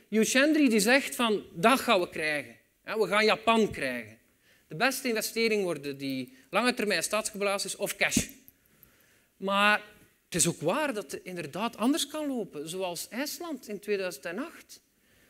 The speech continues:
Eh, wat dat dus die inflationisten als Van Damme en Mark Faber zeggen is,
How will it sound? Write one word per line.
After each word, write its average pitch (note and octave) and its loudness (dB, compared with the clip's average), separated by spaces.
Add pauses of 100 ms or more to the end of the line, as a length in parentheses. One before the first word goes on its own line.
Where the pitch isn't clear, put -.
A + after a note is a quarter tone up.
(460)
Eh, F3 2 (180)
wat F#3 2
dat F#3+ 2
dus E3 0
die F#3 0
inflationisten F3+ 0
als C4+ -2
Van F#3+ -4
Damme E3+ -2
en D#3+ -6
Mark E3 -6
Faber D#3 -6
zeggen C#4 -4
is, - -4